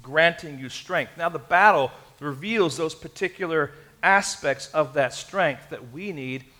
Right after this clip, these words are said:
as we fight this battle. Now remember, this is the armor of the Lord. This is not an armor of your making. This is his armor,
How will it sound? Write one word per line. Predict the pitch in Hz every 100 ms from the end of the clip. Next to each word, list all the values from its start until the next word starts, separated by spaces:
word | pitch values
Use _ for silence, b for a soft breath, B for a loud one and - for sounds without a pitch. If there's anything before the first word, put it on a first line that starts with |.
| b b
as | 139 135
we | 139 156
fight | - 123 120 123
this | 117 - - _ _ -
battle. | 170 160 110
Now | 120
remember, | 147 175 214 226 143 127 147 B B 147
this | 147
is | 180 160
the | 202
armor | 143 139 143 147 165 - _ _
of | 135 131 143 147 - -
the | 170
Lord. | 170 202 185 117 - - _ _ _ _ b b b b
This | 117
is | 160 156
not | 170 175
an | 190
armor | 165 160 156 165
of | - 139 147 151 147 - _ _ -
your | 120 131 180 185
making. | 185 202 196 165 123 - _ _ _ _ _ _ _ _ _ _
This | 120 -
is | 180 165 - - -
his | 214 240 -
armor, | 151 123 107 90